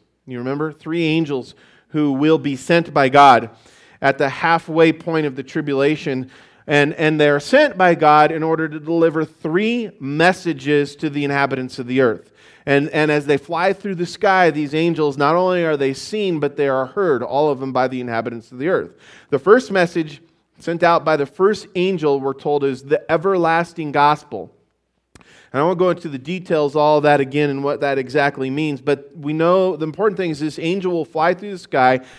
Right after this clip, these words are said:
and with a loud voice, he'll call out to all the people of the earth, calling them to two things, calling them to give glory to God and to worship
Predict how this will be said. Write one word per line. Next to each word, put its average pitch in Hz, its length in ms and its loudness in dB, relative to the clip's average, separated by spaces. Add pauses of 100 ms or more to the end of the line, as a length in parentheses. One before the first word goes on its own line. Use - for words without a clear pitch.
(160)
and 135 100 -8
with 131 100 -6
a 135 40 -4
loud 165 340 10
voice, 165 400 4 (240)
he'll 170 160 0
call 185 380 0
out 208 240 4
to 165 160 -4
all 175 160 2
the 214 80 0
people 214 360 -2
of 190 120 0
the 170 120 -2
earth, 143 560 -2
calling 240 520 0
them 160 280 2 (440)
to 202 120 -2
two 208 220 0
things, 165 420 2
calling 208 400 0
them 196 260 0
to 165 200 -4
give 127 300 -6
glory 180 340 4
to 285 120 -2
God 143 460 4 (220)
and 156 300 -2
to 175 180 -4
worship 226 720 2